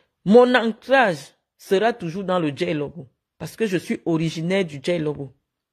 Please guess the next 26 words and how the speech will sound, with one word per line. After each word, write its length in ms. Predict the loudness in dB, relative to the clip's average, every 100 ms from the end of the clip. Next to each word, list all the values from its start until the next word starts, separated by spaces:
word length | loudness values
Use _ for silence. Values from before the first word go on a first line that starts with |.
| _ _ _ _ _ _ _ _ _ _ _ _ _ _ _ _ _ _ _
Même 260 | 4 4 4
si 160 | -2 -2
on 100 | 2
veut 100 | 2
me 140 | 2
nommer 300 | -2 -2 -2
ministre, 520 | -4 -6 -8 -10 -16 -20 -20 _
on 80 | -4
va 100 | -2
me 120 | 0
nommer 540 | -2 -2 -4 -6 -8 _ _ _ _ _
ministre 1120 | -8 -2 0 0 0 -2 -6 2 4 4 -2 _ _
pour 200 | -4 -2
le 120 | 0
Djai 300 | 0 0 0
Lobo. 400 | 0 -4 -2 -6 -8 _
C'est-à-dire 420 | 0 0 0 -4
que 280 | 0 0 -2 _ _ _ _ _ _ _ _ _ _ _ _ 0
le 180 | 4 4
gâteau 440 | 6 2 2 -4
qu'on 220 | -2 -2
aura 240 | 0 0 0
donné 320 | -2 -4 -4
au 100 | -6
Djai 240 | -2 2 2
Lobo. 380 | 0 -2 -4